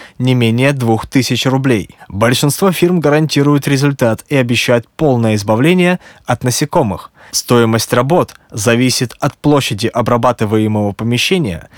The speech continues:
и выбранного способа уничтожения тараканов, которые представлены орошением инсектицидных средств холодным и горячим туманом. Вывести тараканов самостоятельно в домашних условиях можно при помощи инсектицидных средств,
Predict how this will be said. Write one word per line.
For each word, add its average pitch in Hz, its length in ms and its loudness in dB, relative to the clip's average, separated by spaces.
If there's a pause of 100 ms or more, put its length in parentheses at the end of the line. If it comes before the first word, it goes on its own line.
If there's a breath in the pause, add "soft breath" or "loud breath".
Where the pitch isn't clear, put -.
(200 loud breath)
и 127 80 2
выбранного 190 520 2
способа 127 640 -2
уничтожения 113 760 0
тараканов, 117 600 -2 (260 loud breath)
которые 113 460 2
представлены 113 840 -2 (240 loud breath)
орошением 170 800 0
инсектицидных 139 840 -2
средств 127 480 -2
холодным 123 600 0
и 165 100 2
горячим 117 460 0
туманом. 143 500 -2 (300 loud breath)
Вывести 151 500 2
тараканов 160 520 2
самостоятельно 123 840 0
в 110 40 -2
домашних 123 500 0
условиях 170 600 0 (340 loud breath)
можно 156 360 0
при 160 140 0
помощи 131 520 -2
инсектицидных 131 800 -2
средств, - 480 -4